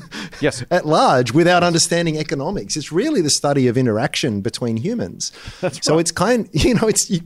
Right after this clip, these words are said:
Speaker 1: you, and, and it makes you a more informed voter.
Speaker 2: It's got
Speaker 1: It
Speaker 2: more to do with
Speaker 1: makes
Speaker 2: psychology than maths, mate. The, the peop-, people think economics is a maths subject. I mean, it, there are some mathematical ways to explain what happens.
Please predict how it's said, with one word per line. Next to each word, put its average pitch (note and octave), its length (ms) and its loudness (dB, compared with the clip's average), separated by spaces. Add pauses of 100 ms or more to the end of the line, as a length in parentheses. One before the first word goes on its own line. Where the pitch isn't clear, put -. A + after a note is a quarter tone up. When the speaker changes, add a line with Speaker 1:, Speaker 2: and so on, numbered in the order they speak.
(100)
Speaker 1:
you, G3 160 -10 (340)
and, - 180 -4
and F#3+ 100 2
it G3+ 60 4
makes G3+ 320 0
you F3+ 60 4
a D#3+ 40 2
more C#3+ 220 4
informed A#2 440 0
voter. F#3 460 0
Speaker 2:
It's F3 100 0
got G#3 100 0
Speaker 1:
It C3 60 -2
Speaker 2:
more A#3 100 0
to B3 60 0
do B3+ 60 2
with G#3+ 100 2 (100)
Speaker 1:
makes - 80 -14
Speaker 2:
psychology D3 440 -2
than G#2+ 100 -6
maths, A2 280 -8
mate. F2 140 -12
The, C#3+ 100 -6
the - 120 -14
peop-, G3 260 -2
people G3 280 -4
think D#3 200 -6
economics B2 320 -4
is A2+ 40 -16
a A2+ 60 -6
maths F#2+ 240 -8
subject. E2 400 -8
I C3 120 -8
mean, C3 220 -6
it, - 160 -12
there C3+ 140 0
are C3 60 2
some A#2+ 240 -4
mathematical A#2+ 520 -2
ways G2+ 180 -4
to - 100 -16
explain G2 380 -8
what D2+ 120 -12
happens. - 420 -12